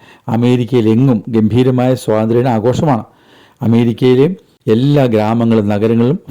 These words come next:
ഫയർവർക്സ് ഉണ്ടാകും. ഏറ്റവും ഗംഭീരമായി ഇത് നടക്കുന്നത് ന്യൂയോർക്കിലും ഫിലാഡൽഫിയയിലും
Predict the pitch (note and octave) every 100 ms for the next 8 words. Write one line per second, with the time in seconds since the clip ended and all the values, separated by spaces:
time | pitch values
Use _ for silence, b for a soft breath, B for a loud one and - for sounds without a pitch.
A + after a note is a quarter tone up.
0 | - A2 A2+ A#2 - A2 A2 C#3 - b
1 | b b b E3 F3+ G#3+ F#3+ C3+ B2+ B2
2 | B2+ A#2+ A2+ A2+ G#2+ A2 A2 G#2 A2 A2
3 | G#2+ A2 F#2+ _ _ _ - A#2 A2 G#2+
4 | - G#2 G#2 F3